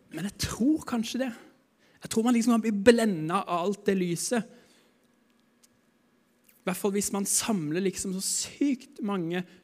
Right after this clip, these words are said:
lys. Hvis vi tenker at vi som kristne har fått noe på innsida, ikke fordi vi fortjener det, ikke fordi vi er bedre enn andre, men fordi vi har Jesus i hjertet.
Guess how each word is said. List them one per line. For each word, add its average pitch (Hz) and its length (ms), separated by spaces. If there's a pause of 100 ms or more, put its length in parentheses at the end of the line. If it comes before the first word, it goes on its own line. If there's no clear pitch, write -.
lys. - 520 (600)
Hvis 151 160
vi 165 60
tenker 160 240
at 151 80
vi 151 100
som 151 160
kristne 156 520
har - 340
fått 175 340
noe 147 120
på 160 120
innsida, 139 360
ikke 156 200
fordi 165 220
vi 147 120 (260)
fortjener 170 520
det, 170 80
ikke 151 160
fordi 151 220
vi 139 80
er 135 80
bedre 143 300
enn 147 100
andre, 127 180
men 151 160
fordi 139 200
vi 135 80
har 143 100
Jesus 131 420
i 143 80
hjertet. - 320